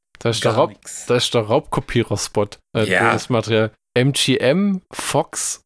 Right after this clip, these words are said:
Speaker 1: und Sony sind legendär dafür, einen Scheiß auf Bonusmaterial zu geben.
Speaker 2: Ja.
Speaker 1: Meistens. Also jedenfalls,
Speaker 2: Äh.
Speaker 1: die haben schon im D-V-D-Zeitalter diese grauenhaften Barebone-D V Ds rausgehauen.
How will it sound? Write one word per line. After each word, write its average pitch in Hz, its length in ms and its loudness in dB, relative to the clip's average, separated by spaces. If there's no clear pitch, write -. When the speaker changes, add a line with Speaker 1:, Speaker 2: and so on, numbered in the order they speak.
Speaker 1:
und 143 240 2
Sony 127 460 2
sind 110 240 0
legendär 110 600 0
dafür, 113 420 0
einen 107 220 0
Scheiß - 500 0
auf 98 160 -2
Bonusmaterial 110 920 0
zu 117 200 -6
geben. 98 500 -2
Speaker 2:
Ja. 135 60 0
Speaker 1:
Meistens. 107 600 0
Also 117 200 0
jedenfalls, 123 580 0
Speaker 2:
Äh. 151 80 0
Speaker 1:
die 123 140 0
haben 131 280 0
schon 131 180 0
im 127 100 -2
D-V-D-Zeitalter 117 1080 0
diese 107 420 -2
grauenhaften 131 800 0
Barebone-D 101 800 0
V 98 240 -2
Ds 98 360 -2
rausgehauen. 95 760 -2